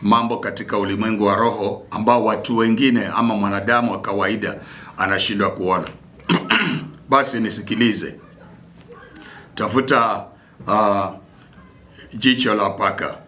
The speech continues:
Tafuta jicho la paka. Ukatoe jicho la paka, ukaliweke kwa maji, ukaongeze chumvi ya bahari. Likakae katika maji kwa siku tatu.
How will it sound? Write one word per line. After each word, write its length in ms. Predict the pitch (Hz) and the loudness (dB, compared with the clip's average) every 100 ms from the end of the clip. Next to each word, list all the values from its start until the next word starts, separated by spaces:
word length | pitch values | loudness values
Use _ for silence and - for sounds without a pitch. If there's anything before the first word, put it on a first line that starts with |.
| - - - | -20 -20 -10
Tafuta 440 | 120 - 117 120 | -4 -2 0 0
jicho 340 | 104 113 - 104 | 2 0 0 0
la 140 | 95 | 0
paka. 480 | 92 107 92 - - - - - - - - - - | 0 0 0 -4 -12 -16 -20 -20 -20 -20 -20 -20 -12
Ukatoe 480 | - 98 - 123 107 | -4 -2 2 2 2
jicho 320 | 107 101 104 | -2 -4 -2
la 140 | 95 87 | -2 0
paka, 520 | 127 127 127 123 - - - - - | 0 0 -2 -4 -6 -14 -20 -20 -16
ukaliweke 600 | 92 - 104 107 120 117 | -10 -2 0 2 2 2
kwa 200 | 90 95 92 | -4 -4 0
maji, 440 | 113 131 123 131 | 0 0 -2 -6
ukaongeze 720 | 127 - 92 95 104 107 104 | -6 -4 -4 -2 0 0 0
chumvi 680 | 95 117 110 110 107 107 104 - | -2 -2 0 0 0 -2 -4 -10
ya 260 | 92 92 90 | -4 -2 0
bahari. 520 | 90 92 107 92 - - - - - - - - - - - - - - - - - - - | 0 0 0 -2 -6 -14 -20 -20 -20 -20 -20 -20 -20 -20 -20 -20 -20 -20 -20 -20 -20 -20 -12
Likakae 920 | 98 92 98 101 131 135 127 123 123 - | -6 -2 -2 2 2 2 0 -2 -6 -10
katika 560 | - 85 120 120 113 110 | -10 -6 -4 -2 0 0
maji 600 | 98 107 117 101 123 - - - - - - - - - | 2 2 2 -2 -4 -4 -10 -18 -20 -20 -20 -20 -20 -16
kwa 160 | - 98 | -4 0
siku 320 | - 120 101 | 2 0 -6
tatu. 380 | - 98 95 - | -2 0 -2 -6